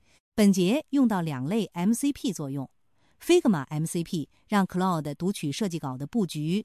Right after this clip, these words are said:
颜色、组件、间距。Playwright M C P让 Claude 驱动真实浏览器，打开页面、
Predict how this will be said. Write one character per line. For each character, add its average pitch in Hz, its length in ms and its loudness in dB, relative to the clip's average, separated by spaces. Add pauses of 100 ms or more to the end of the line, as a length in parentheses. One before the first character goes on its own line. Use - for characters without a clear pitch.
颜 160 300 0
色、 202 380 -4
组 135 240 -4
件、 208 300 -2
间 262 280 4
距。 262 240 -2 (560)
Playwright 311 540 2
M 165 180 -2
C 185 200 -2
P 165 280 -4 (160)
让 185 160 0
Claude 160 460 -2
驱 - 180 -4
动 175 240 -2
真 320 220 2
实 160 160 -6
浏 147 140 -4
览 135 180 -6
器， 151 240 -6 (160)
打 160 140 -2
开 254 160 0
页 277 180 2
面、 233 320 2